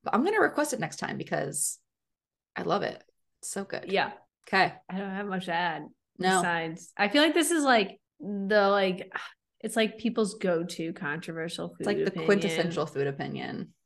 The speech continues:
Speaker 2: And I'm like, "Why? Like, what, what spurred this?"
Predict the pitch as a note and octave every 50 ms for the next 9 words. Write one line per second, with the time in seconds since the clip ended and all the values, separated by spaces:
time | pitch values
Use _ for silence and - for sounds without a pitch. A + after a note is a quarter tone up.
0 | - - G3+ G#3 G#3+ G#3 G#3 G#3 G#3 G3+ - F#3+ F3+ F3 F#3+ G3 F#3+ F#3 F#3+ F#3+
1 | F#3+ G3 G3+ G3+ G3+ G3+ G3+ G3 F3+ D#3+ E3 - - - _ _ _ _ _ _
2 | _ _ _ _ _ _ _ - B3 G3 F3+ F3 F3 - - F3 F3 - _ _
3 | _ _ _ _ _ _ _ _ _ _ _ _ _ _ _ _ _ _ _ _
4 | _ _ _ _ - B3 G3 F#3 F#3+ F#3+ F#3+ F#3+ - - - _ _ _ _ _
5 | _ _ _ _ _ _ _ _ _ _ _ _ _ _ _ _ _ _ _ _
6 | _ _ _ _ - A3+ F#3+ G#3 A3 A#3 A3+ A3+ - - - - - - E3 D#3
7 | D3+ D3 D#3 - - - - - - _ - - - -